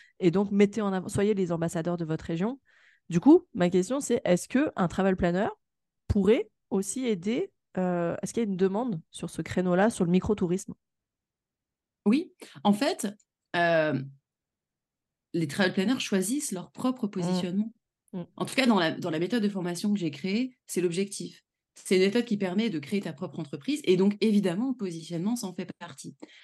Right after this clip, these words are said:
Speaker 2: Donc, heu, oui, j'ai des travel planners qui sont, heu, spécialisés sur des destinations, heu, et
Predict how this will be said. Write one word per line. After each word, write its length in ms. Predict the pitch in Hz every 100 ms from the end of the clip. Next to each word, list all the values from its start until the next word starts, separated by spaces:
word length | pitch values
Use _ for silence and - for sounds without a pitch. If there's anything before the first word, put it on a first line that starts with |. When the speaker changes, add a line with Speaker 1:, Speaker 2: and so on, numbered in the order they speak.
| - _ _
Speaker 2:
Donc, 280 | 190 196 - -
heu, 340 | 180 175 175 202
oui, 320 | 277 269 196
j'ai 120 | 226
des 120 | 240 247
travel 220 | 226 208
planners 280 | 214 220 233
qui 100 | 180
sont, 320 | - 185 185 -
heu, 120 | 151
spécialisés 580 | 139 196 196 185 175 208
sur 180 | 190 160
des 140 | 160
destinations, 800 | 139 175 175 180 165 156 220 - _ - - - _ _ -
heu, 260 | 175 160 160 -
et 300 | 240 277